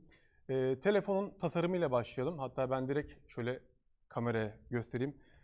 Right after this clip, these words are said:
Ee, telefonumuz biraz, e, ekranı büyük, altı nokta yedi inç bir ekrana sahip. Bin-, bin seksene iki bin üç yüz kırk piksel bir ekran bu.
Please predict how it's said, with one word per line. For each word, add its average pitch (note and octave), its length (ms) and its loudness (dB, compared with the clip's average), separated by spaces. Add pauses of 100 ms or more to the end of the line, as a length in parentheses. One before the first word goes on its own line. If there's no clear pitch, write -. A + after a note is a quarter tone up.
(240)
Ee, B2+ 220 4
telefonumuz F3+ 600 2
biraz, D#3 420 2
e, B2+ 60 -2
ekranı B2+ 540 -2
büyük, C3+ 300 0
altı A#2 280 -2
nokta B2 200 -2
yedi A#2 160 0
inç C3 220 -6 (260)
bir A#2 60 0
ekrana A2 260 -2
sahip. A#2 320 -2 (200)
Bin-, C#3 380 -4
bin C3+ 160 -2
seksene C#3 600 -4
iki B2 220 -8
bin C3+ 200 -4
üç C3+ 220 -10
yüz - 120 -14
kırk - 240 -10
piksel A2 360 -6
bir A2 60 -4
ekran G#2+ 340 -4
bu. E3+ 180 -6